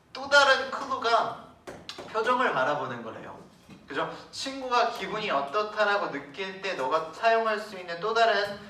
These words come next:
또 다른 그런 증거가 될 수 있는 게 뭐냐면 바로 친구의 표정을 보는 것이다. 오케이. 그러면 위에는 뭐가 나와야 되겠어요? 친구의 또 다른, 뭐, 그, 그 표정 말고 다른 것들이 위에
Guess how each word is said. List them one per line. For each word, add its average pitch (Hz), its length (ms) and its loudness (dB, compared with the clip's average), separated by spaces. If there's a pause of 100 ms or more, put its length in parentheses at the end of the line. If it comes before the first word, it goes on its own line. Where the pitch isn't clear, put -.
(160)
또 247 160 -4
다른 233 320 4
그런 156 300 -2
증거가 180 520 -2
될 165 140 -4
수 - 140 -12
있는 151 140 -12
게 143 40 -10
뭐냐면 120 560 -8
바로 - 480 -6 (180)
친구의 185 600 -6
표정을 233 480 -6
보는 123 260 -12
것이다. - 420 -12 (720)
오케이. - 460 -12 (240)
그러면 165 340 -2
위에는 143 300 -8
뭐가 135 220 -8
나와야 117 240 -8
되겠어요? 139 420 -12
친구의 202 480 -8
또 208 100 -8
다른, 214 280 -4
뭐, - 160 -14
그, - 180 -10
그 - 420 -12
표정 254 300 -2
말고 127 220 -2
다른 131 240 -6
것들이 147 260 -10
위에 110 120 -16